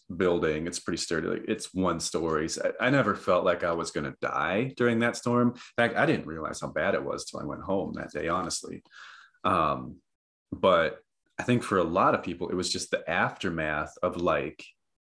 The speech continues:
you don't realize what life would be like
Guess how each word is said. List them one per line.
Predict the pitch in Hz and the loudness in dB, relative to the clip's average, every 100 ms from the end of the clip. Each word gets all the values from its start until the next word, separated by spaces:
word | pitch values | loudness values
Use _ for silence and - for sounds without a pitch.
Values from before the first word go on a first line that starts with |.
| _ _ _ _ _ _ - - - _ _ _ _ - - _ | _ _ _ _ _ _ -18 -18 -20 _ _ _ _ -20 -20 _
you | 95 147 | 4 6
don't | 247 135 92 | 8 4 4
realize | 104 151 113 87 85 82 | 6 6 8 6 4 2
what | 85 104 113 | 2 4 4
life | 101 92 95 | 4 4 2
would | 92 73 | -4 -2
be | 90 90 | 0 2
like | 76 71 71 | 2 2 -2